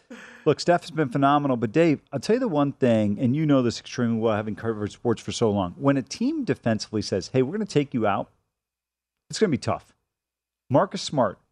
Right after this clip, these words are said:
Tatum, Brown, Al Horford, these guys can all defend. And when they really wanna lock you down, we saw that with Miami, we saw it with Boston against them. I mean,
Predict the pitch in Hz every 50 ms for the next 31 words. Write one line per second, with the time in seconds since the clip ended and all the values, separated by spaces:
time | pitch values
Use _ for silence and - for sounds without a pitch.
0 | _ _ _ - - - 151 151 135 110 85 78 - _ _ _ - 117 123 123
1 | 120 107 92 90 90 - _ _ - 135 139 160 135 127 135 131 123 - - 98
2 | 82 - _ _ _ - 151 202 240 - - - 147 151 156 143 - - 143 123
3 | - - _ - 131 123 127 127 117 98 95 - - - 104 90 87 - - _
4 | _ _ _ _ _ _ _ _ _ _ _ - 139 131 127 123 117 113 - -
5 | 143 131 139 175 202 226 220 208 202 190 185 175 165 156 156 160 - - 139 131
6 | 143 147 143 139 135 120 - - 147 143 139 147 139 135 120 117 - 113 120 135
7 | 147 156 156 147 123 117 - - 135 127 117 104 87 120 127 139 135 - - 143
8 | 131 113 131 131 127 - - - 135 135 139 143 139 135 - - 147 127 131 127
9 | 123 117 113